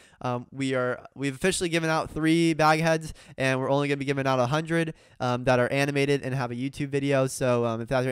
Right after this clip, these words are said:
interests you at all, go and check it out below. And then also you can go to this upcoming tab, and it shows you all these upcoming projects. So, like,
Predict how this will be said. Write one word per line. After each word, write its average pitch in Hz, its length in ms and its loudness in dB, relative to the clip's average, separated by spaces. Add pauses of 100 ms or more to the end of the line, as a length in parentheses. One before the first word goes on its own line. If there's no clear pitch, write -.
interests 127 300 -10
you 127 200 -2
at 117 180 -4
all, 123 320 2
go 123 180 0
and 120 100 -2
check 127 140 -4
it 123 60 -4
out 120 220 -4 (240)
below. 143 460 2 (120)
And 139 160 -2
then 156 380 4
also 131 500 0
you 135 140 -10
can 135 100 -14
go 147 100 0
to 143 60 2
this 127 260 -2
upcoming 135 480 -2
tab, 170 360 2 (360)
and 131 140 0
it 123 40 -4
shows 135 360 2
you 127 120 0
all 135 460 6
these 131 160 0
upcoming 127 460 -2
projects. 127 640 0 (380)
So, - 140 -4
like, 117 340 0